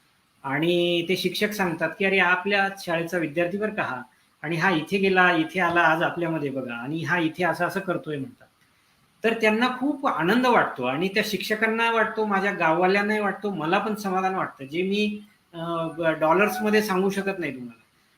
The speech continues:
अ, परंतु, अ, ते एक समाधान असतं की मी, अ, कारण शेवटी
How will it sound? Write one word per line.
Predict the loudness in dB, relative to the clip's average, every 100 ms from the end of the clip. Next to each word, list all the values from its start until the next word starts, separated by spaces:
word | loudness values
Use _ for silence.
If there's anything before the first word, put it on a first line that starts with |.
| _ _ -14
अ, | -12 -8 -8 -8 -2
परंतु, | 0 0 0 -2 -4 -10 _ _ _
अ, | -2 2 4 2
ते | 2 0
एक | 0
समाधान | 0 2 2
असतं | 0 -2 -4
की | -4 -2
मी, | 0 -2 -2 -6 -10
अ, | -6 -6
कारण | -6 -2 0
शेवटी | 0 -2 0 0 0 -6